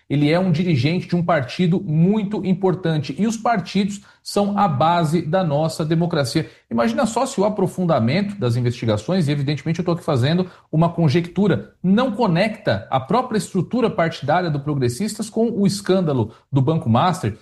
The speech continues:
seja pelo intermédio de financiamento de campanhas, financiamento escuso de campanhas, evidentemente, porque, ah, nós sabemos que existe uma legislação, ah, muito densa e muito restritiva a respeito do financiamento.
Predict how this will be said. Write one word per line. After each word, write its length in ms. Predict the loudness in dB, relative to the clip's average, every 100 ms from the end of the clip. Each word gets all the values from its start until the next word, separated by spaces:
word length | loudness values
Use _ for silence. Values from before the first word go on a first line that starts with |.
| _
seja 320 | -2 2 2
pelo 180 | 0 -2
intermédio 500 | 0 0 2 0 -2
de 60 |
financiamento 840 | -4 -4 -2 0 0 2 0 -2 -4 -8 -2
de 140 | 0
campanhas, 520 | 2 2 2 0 0
financiamento 500 | -2 0 0 0 -2
escuso 340 | -4 0 2 2
de 80 |
campanhas, 420 | 0 -2 0 0 0
evidentemente, 540 | 0 -2 0 -2 -2
porque, 480 | -6 -2 0 0 -2 _
ah, 420 | 0 2 2 0 0
nós 140 | 0
sabemos 240 | -2 -2
que 100 | 0
existe 360 | 2 2 0 0
uma 80 | 2
legislação, 800 | 2 2 0 0 -2 -2 -4 -16 _
ah, 120 | 0
muito 300 | 4 4 2
densa 460 | 2 2 0 0 0
e 40 |
muito 200 | 0 2
restritiva 640 | 0 0 -2 -4 0 0 2
a 20 |
respeito 500 | 0 0 0 -2 -4 -16 -20 -4
do 120 | -2
financiamento. 840 | 2 0 2 2 2 2 0 -2